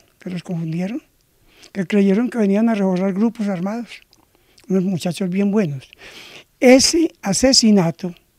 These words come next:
nos llevó a muchas, a muchas cosas horribles. Prim-, primero que todo, a nivel familiar, la mamá de los muchachos está enloqueciendo, pero mis hijos, pues se les frustró el estudio,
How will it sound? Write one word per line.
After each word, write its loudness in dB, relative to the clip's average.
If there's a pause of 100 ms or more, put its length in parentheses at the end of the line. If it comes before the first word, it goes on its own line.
(1200)
nos 4
llevó 4 (1000)
a -2
muchas, -2
a -10
muchas -10
cosas -6
horribles. -4 (460)
Prim-, -6
primero 2
que 0
todo, 2 (400)
a -2
nivel 2
familiar, 0
la -6
mamá -2
de 2
los 0
muchachos 0
está -8
enloqueciendo, -6 (140)
pero 0
mis 0
hijos, -2 (520)
pues -12
se -10
les -10
frustró -12
el -8
estudio, -4